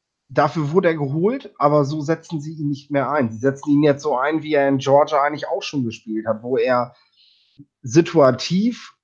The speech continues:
rushte, aber nicht bei jedem Snap und, äh, sehr viel auch in die Coverage zurückdroppte. Ähm, Fangio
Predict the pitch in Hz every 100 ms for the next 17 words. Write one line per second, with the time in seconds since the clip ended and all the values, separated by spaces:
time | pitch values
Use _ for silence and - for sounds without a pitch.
0 | - 123 160 - - 262 320 - 135 139
1 | 147 143 143 139 143 139 135 - 147 190
2 | - 139 139 135 135 127 113 139 170 -
3 | 160 131 147 - 147 139 151 151 135 120
4 | - - _ _ _ _ - 131 156 -
5 | 123 117 135 156 170 - - _ - 127
6 | 127 127 127 127 127 _ _ - 139 135
7 | 139 131 -